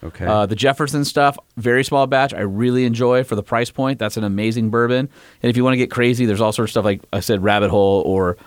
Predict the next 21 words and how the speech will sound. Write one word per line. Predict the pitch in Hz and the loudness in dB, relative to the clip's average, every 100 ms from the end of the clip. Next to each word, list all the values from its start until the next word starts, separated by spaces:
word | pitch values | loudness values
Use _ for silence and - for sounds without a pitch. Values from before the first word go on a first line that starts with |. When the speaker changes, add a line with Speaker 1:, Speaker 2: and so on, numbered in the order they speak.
| _ | _
Speaker 2:
Horse | - 123 - | 0 0 2
Soldier's | 120 113 104 110 110 | 0 2 2 0 2
another | 107 107 107 | 2 2 2
one, | 107 107 107 107 98 | 2 2 0 0 0
or | 87 | -2
you | 87 | -2
get | 107 | -2
into, | 107 87 | 0 0
like, | 92 90 - - - - | -2 -4 -8 -20 -14 -4
you | 101 | -4
know, | - | 0
Eagle | 113 107 98 | 0 2 2
Rare, | 107 110 107 107 101 | 2 2 2 2 0
some | 110 101 | -2 0
of | 95 | 0
the, | 98 | 0
you | |
know, | 87 85 - - | -2 -4 -10 -12
geez, | - 107 - | -4 -2 -2
Pappy, | - 110 110 113 113 107 | -2 -2 0 0 2 0
or, | 98 90 87 | 0 -2 -4